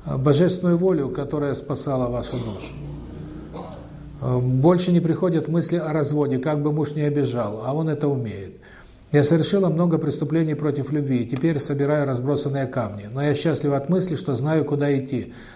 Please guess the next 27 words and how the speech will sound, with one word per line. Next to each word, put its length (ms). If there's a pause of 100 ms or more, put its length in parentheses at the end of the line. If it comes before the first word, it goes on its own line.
(120)
на 100
что 200
ориентироваться. 800 (540)
У 60
меня 200
к 100
вам 120
вопрос 540 (260)
про 140
высокие 500
чувства. 440 (800)
Интимная 500
близость 440
с 40
мужем 300
всё 200
реже, 280
высоких 420
чувств 280 (100)
давно 320
нет. 240 (440)
Общение 520
тоже 340
редкость. 500 (500)
Я 180
выполняю 480
обязанность 500